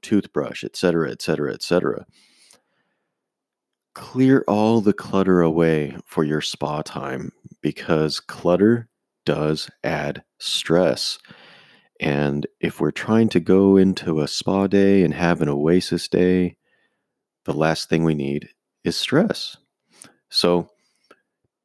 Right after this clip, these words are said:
put the stuff away, put it under the cabinet, put it up in the cabinet, and then get yourself some music going. You can even, most people's phones, if they have a newer one, will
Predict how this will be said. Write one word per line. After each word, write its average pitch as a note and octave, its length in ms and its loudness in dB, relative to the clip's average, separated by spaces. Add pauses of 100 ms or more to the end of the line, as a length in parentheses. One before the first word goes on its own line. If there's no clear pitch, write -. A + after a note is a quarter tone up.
(120)
put C3+ 160 2
the C3 80 0
stuff A#2+ 360 0
away, A#2+ 720 4 (200)
put G2+ 140 0
it - 100 -8 (100)
under A2 220 2
the G#2+ 80 0
cabinet, G#2+ 520 -2
put - 160 -4
it C#2 120 -8 (100)
up - 260 -4
in A2+ 120 -6
the G#2+ 40 -2
cabinet, G#2 600 -4 (960)
and D2+ 180 -6
then G2 320 4
get G2 220 2
yourself F#2 600 -2 (720)
some D#2 300 -6
music F#2+ 360 2
going. G2 520 2 (200)
You E2 140 -4
can F2 160 0
even, F#2 360 2
most G2+ 400 0
people's A#2 380 2
phones, A2 520 2
if G2 200 2
they F#2+ 160 2
have G2 180 -2
a F2+ 80 2
newer F#2+ 360 4
one, G#2 300 2
will F2 460 0